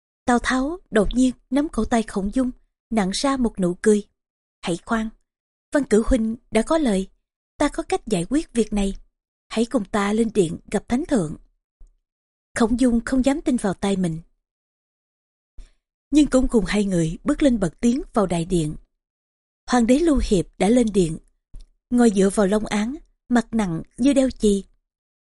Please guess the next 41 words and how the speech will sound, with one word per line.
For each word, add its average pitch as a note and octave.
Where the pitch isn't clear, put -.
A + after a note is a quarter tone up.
Thấy E4
mấy F4
người G#3
Tào F3
Tháo A3
quỳ B3
xuống B3
hành G#3+
lễ, E3+
nhà A#3+
vua D4
chẳng D4
buồn F3+
giơ G#3+
tay A3+
ra C4+
hiệu G#3+
cho G#3
họ F3+
đứng A3
dậy, F3+
chỉ G#3+
nói: A#3+
"Bình G3
thân, G#3+
có F#4+
việc A3+
gì F3+
mà G#3
tự G#3+
nhiên C#4
cầu G3
kiến C4+
quả A3+
nhân?" C#4
Giọng G#3
điệu F3+
vô B3+
cùng G3
thờ F#3
ơ. G#3